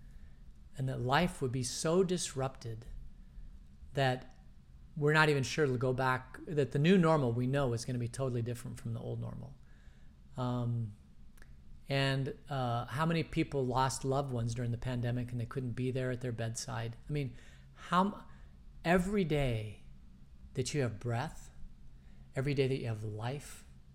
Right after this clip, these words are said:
every day that you have relationships of people that you can love and care for, every day is a blessing, 'cause you just don't know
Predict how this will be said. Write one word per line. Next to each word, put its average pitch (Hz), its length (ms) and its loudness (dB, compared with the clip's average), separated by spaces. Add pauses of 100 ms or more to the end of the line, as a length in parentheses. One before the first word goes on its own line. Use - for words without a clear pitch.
(600)
every 139 200 4
day 131 440 4
that 123 360 -2
you 127 160 0
have 113 280 0
relationships 123 920 -4 (180)
of 127 200 -10
people 147 320 -2
that 127 220 -2
you 127 60 -2
can 117 280 -4
love 131 320 -2
and 110 160 -6
care 131 240 -6
for, 147 360 -8 (680)
every 180 320 4
day 151 240 0
is 135 140 -4
a 131 40 -4
blessing, 117 540 -6
'cause 127 220 -8
you 143 160 -4
just 180 540 -4
don't 143 340 -2
know 117 340 -6